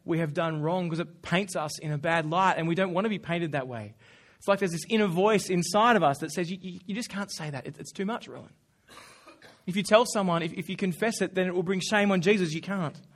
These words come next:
It will hurt the people that you love, and that wouldn't be loving. And so just hold on to it and make a lie and, and, and don't, don't say anything. It, it will damage your reputation, and that's not helpful. How is that helpful?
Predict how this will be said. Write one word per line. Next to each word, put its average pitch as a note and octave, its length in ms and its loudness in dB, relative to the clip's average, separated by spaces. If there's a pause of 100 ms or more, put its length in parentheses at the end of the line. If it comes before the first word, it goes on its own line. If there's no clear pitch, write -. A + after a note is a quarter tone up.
(720)
It F#3 60 4
will A3 100 8
hurt G3 200 4
the A3+ 60 2
people G#3 360 2
that F3+ 100 2
you F#3 140 0
love, F#3+ 360 4
and F3+ 160 2
that G#3 100 2
wouldn't G3 240 0
be E3+ 140 0
loving. E3 500 0 (320)
And F3+ 120 0
so G3+ 100 2
just G3 200 -4
hold G#3 200 2
on G3+ 140 4
to F3+ 160 0
it D3 60 2
and D3 180 -2
make G3 160 2
a G#3+ 40 -2
lie F#3+ 340 2
and, C#3 120 -2
and, D#3 140 -4
and E3 100 -4
don't, F#3+ 180 0 (200)
don't F#3+ 160 2
say F#3+ 340 2
anything. C#3+ 480 -6 (580)
It, G3 140 0
it G#3+ 40 2
will G3+ 100 4
damage A3 300 8
your A3 100 2
reputation, G#3+ 560 0
and E3+ 80 0
that's G#3 160 0
not G#3+ 120 0
helpful. F#3 460 0 (140)
How A3 160 0
is G#3 80 0
that A3 180 2
helpful? D3 460 -6